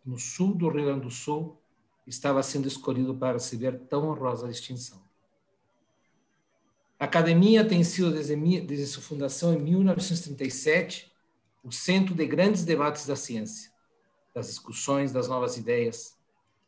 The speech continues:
fonte permanente de conhecimento aplicado à sociedade, local onde a ciência deve ser o foco, independente de posicionamentos políticos e credos.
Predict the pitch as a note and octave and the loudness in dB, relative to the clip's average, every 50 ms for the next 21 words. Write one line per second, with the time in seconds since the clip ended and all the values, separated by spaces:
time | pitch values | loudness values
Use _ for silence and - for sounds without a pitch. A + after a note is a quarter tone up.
0 | _ _ _ _ _ _ _ - D#3 D#3+ D#3+ - - - D#3+ D3 D3 C#3+ C3+ C3+ | _ _ _ _ _ _ _ 2 2 2 2 2 0 0 2 2 2 2 2 4
1 | C#3 D3+ E3 F3 E3+ E3+ - E3 D3+ C#3+ - D3+ C#3 C3+ C3+ - - - C3 C3+ | 4 4 4 4 4 2 -2 -6 -8 -6 -2 -2 0 0 -2 -2 -4 -4 -2 0
2 | C#3 C#3+ D3 C3 C#3+ B2+ B2 B2+ A#2+ - C3 C3 C3 B2+ - C3+ B2 - C3+ A#2 | 0 0 -2 -4 -4 -6 -6 -8 -4 0 0 2 2 0 -2 -6 -8 -6 -6 -4
3 | A#2+ B2 B2 B2 A#2 - - - - _ _ _ _ _ _ _ _ _ _ _ | -2 -2 -2 -2 -4 -6 -8 -14 -16 _ _ _ _ _ _ _ _ _ _ _
4 | _ - A#2+ A2+ - - C3+ C3 C3+ C3+ C3+ B2+ B2 A#2+ A#2+ A#2 - - - C3+ | _ -6 -6 -4 -2 2 4 4 4 4 4 2 0 -2 -2 -4 -4 -4 -4 -2
5 | C3+ B2+ - - B2 A#2 A#2+ A#2 - - C3+ B2+ - - - C3+ A#2+ A2 - - | -2 -2 -4 -6 -6 -6 -6 -6 -6 -6 -6 -6 -6 -4 -2 0 0 -2 -2 -8
6 | - - _ _ _ _ _ _ _ _ - B2 B2 B2 A#2 - - B2+ B2 A#2+ | -18 -20 _ _ _ _ _ _ _ _ -8 -6 -4 -2 -2 -2 -2 -4 -2 -2
7 | C3+ C3+ B2+ - - B2 - C3 A#2+ A#2+ - - B2 A#2+ B2 A#2+ A#2+ - - - | -2 -2 -2 -4 -8 -6 -6 -6 -6 -6 -6 -8 -6 -6 -6 -8 -8 -10 -12 -12
8 | - A#2 G#2+ B2 A#2+ A#2 - - - - A#2+ - - - _ - _ - - G#2 | -10 -8 -6 -6 -6 -8 -8 -12 -14 -14 -16 -16 -18 -20 _ -20 _ -8 -6 -6
9 | F#2+ F#2+ F#2+ - - - - _ | -6 -8 -10 -16 -20 -20 -20 _